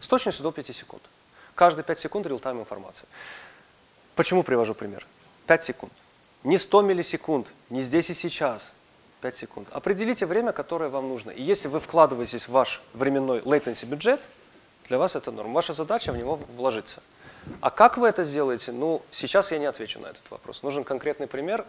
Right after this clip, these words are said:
проблема, которую мы начнем решать. Используйте стандартные тулы. Не, не уходите в изобретение велосипеда. Есть Kafka,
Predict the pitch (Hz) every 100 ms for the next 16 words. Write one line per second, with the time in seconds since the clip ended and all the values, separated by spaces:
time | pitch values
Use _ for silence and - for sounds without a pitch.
0 | - - 120 160 185 120 113 131 123 123
1 | 117 151 139 120 110 - - - - 160
2 | - 269 247 180 - 170 180 165 135 135
3 | 113 110 170 175 170 175 185 185 180 175
4 | 190 180 220 190 151 147 147 151 175 160
5 | 143 131 147 123 107 113 180 233 - -
6 | - - - - - 139 - -